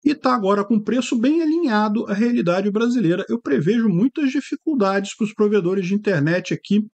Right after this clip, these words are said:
num curto espaço de tempo, hein? E isso pode ficar melhor ainda quando estiver funcionando a versão dois dos satélites em órbita, que vão também,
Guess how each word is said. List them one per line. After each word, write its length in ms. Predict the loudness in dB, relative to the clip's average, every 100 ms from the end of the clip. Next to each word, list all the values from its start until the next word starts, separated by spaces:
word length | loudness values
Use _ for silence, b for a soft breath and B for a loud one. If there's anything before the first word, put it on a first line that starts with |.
| B B B 0
num 160 | 0
curto 380 | 2 0 0 -2
espaço 440 | -4 0 -2 0
de 160 | -2 -2
tempo, 460 | 0 0 0 -2 0
hein? 140 | 0 -4 B B B
E 200 | 0 0 0
isso 280 | -2 -2 -2
pode 240 | -2 0
ficar 240 | -4 0
melhor 400 | 0 2 2 2
ainda 420 | 0 2 2 0 -4 -4
quando 360 | 0 0 0 -4
estiver 360 | -2 0 0
funcionando 720 | 0 -4 0 0 2 2 0 -2
a 80 |
versão 500 | -2 -2 -2 -2 0 0
dois 420 | 2 2 2 0
dos 200 | -2 -4
satélites 720 | -4 -4 -2 0 0 -2 -2
em 100 | 0
órbita, 580 | 0 0 0 -2 0 -2 -2 -8 B B B
que 120 | -2 0
vão 240 | 2 2
também, 440 | 2 2 2 0